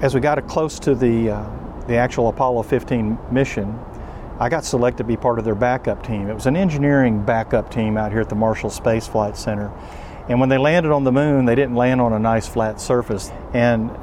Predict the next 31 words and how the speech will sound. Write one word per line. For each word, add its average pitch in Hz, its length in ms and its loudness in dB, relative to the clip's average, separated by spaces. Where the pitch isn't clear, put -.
they 127 80 0
had 143 160 2
one 143 120 4
of 147 60 0
their 135 80 4
footpads 127 500 2
down 120 220 4
in 123 120 2
a 127 60 2
hole, 110 440 4
and 110 100 0
the 101 80 -2
whole 127 160 4
thing 123 240 2
was 113 160 0
leaning 120 320 2
over, 107 260 2
so 120 160 0
it 104 60 -2
wasn't 120 300 2
level. 110 400 2
And 117 100 2
we 117 80 6
thought 135 300 0
when 139 100 2
the 127 80 4
moon 135 240 6
buggy 120 300 2
came 113 280 -2
out, 113 420 0
it 120 140 2